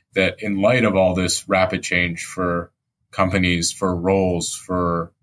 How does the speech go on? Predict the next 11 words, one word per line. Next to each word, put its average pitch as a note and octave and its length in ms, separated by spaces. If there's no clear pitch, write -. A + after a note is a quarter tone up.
C G2+ 380
E G2 60
Os, F2+ 560
for F2+ 420
A F2 160
I, G#2 380
for F2 420
whoever G2 280
it E2+ 40
might F2 180
be, F2 420